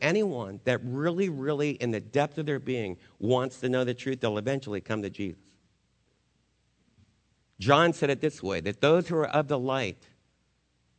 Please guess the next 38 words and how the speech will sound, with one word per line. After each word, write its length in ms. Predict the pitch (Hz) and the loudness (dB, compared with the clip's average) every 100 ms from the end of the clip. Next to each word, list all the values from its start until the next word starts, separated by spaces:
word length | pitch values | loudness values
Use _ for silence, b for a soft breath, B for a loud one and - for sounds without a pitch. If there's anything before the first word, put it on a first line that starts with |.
| _ - | _ -2
will 160 | 107 | -2
come 320 | - - 147 | -2 -2 -2
to 60 | 147 | 0
the 140 | 131 | -2
light, 300 | 110 92 80 _ _ _ _ _ _ _ _ _ - | -2 -4 -8 _ _ _ _ _ _ _ _ _ 0
that 120 | 113 | 2
it 100 | 85 | 2
might 240 | 117 127 120 | 0 0 -2
be 100 | 107 | -6
shown 480 | - 160 160 139 | -4 -2 0 0
that 80 | 110 | -4
the 100 | 113 | -6
things 280 | - 135 123 | -4 -2 -2
that 100 | 120 | -2
they 140 | 117 | -2
did 480 | 113 123 110 92 78 - _ _ _ - | -2 0 0 -2 -8 -12 _ _ _ -4
were 140 | 104 | -4
done 340 | 101 123 123 107 | 0 -2 0 -2
by 100 | 90 | -4
the 100 | 87 | -4
light. 260 | 80 71 | -6 -8
Jesus 420 | 104 143 160 170 | -4 -2 0 -2
is 100 | 170 | -4
the 120 | 139 135 | -4 -2
light 300 | 127 127 120 | 0 -2 -4
that 140 | 101 | -4
lighteth 320 | 113 107 104 127 | -2 -2 -2 -2
every 280 | 139 165 | 0 -2
person 400 | 160 147 143 131 | -4 -6 -6 -6
that 80 | 104 | -6
comes 140 | - 120 | -4 -4
in 40 | |
the 80 | 117 | -4
world. 280 | 107 87 - | -4 -4 -2
Anybody 640 | 151 208 180 165 117 95 - _ _ _ _ - | 0 2 0 0 -2 -4 -10 _ _ _ _ 2
in 200 | 151 180 | 2 2
the 100 | 165 | -2
world 340 | 139 117 - | -4 -6 -10